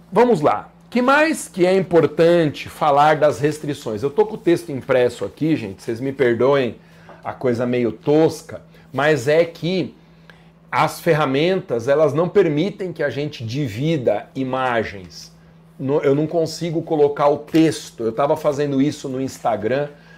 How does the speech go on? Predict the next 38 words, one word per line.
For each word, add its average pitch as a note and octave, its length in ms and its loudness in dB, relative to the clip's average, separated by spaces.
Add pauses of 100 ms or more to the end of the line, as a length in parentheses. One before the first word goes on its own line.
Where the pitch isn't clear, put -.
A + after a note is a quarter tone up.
(120)
na B2+ 120 -2
semana C3 340 -4
passada, C3+ 500 -2
mas C3 160 -6
o B2 60 -10
pessoal D3 460 2
viu C#3 180 -2
o D#3 60 -2
desastre C#3 800 -4
que A#2+ 200 -4
era B2+ 160 2
por B2+ 180 -8
causa B2 300 0
de A2 120 -10
internet A#2 720 -2
também A2+ 400 -6 (340)
usar C3 500 -4 (140)
essas C3 340 -6
ferramentas, A#2+ 840 -8 (300)
tá - 100 -10
bom? G#3 340 0 (680)
Então, F3+ 560 4
vamos F3+ 300 2
lá. F#2 260 -4
Primeira D4 360 2
coisa F#3+ 560 0
é D3+ 100 4
estudar D3 760 2
o C#3+ 80 -2
Código E3+ 460 2
de C3+ 180 0
Ética D3+ 360 2
e - 20 -6
Disciplina D3 640 -4
da D3 100 2
O C#3+ 120 4
A C#3 60 0
B. G2 260 -8